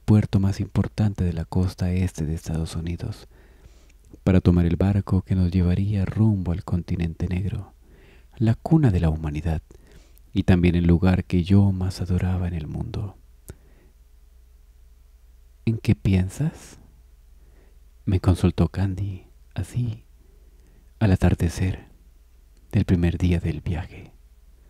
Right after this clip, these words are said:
al ingresar a nuestro compartimento luego de venir tomando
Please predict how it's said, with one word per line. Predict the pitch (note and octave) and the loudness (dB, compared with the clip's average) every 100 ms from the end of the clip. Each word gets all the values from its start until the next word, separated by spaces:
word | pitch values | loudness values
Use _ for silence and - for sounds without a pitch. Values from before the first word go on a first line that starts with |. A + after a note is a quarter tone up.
| - - - - _ - - - | -20 -20 -20 -20 _ -20 -16 -2
al | G#2+ | 2
ingresar | G2+ G2+ G2+ G#2+ | 4 2 2 0
a | G2+ | 2
nuestro | G2+ G2+ - | 0 -2 -4
compartimento | - F#2+ G#2 - F#2 F#2+ F#2 F#2+ | -2 0 0 -2 -2 -2 -2 -2
luego | F2 G2+ G2 | 0 2 2
de | F2 | 0
venir | E2+ E2+ - | -2 -4 -4
tomando | F#2 F#2 F#2 F2+ F2+ G#2 | -4 -2 -4 -4 -4 -6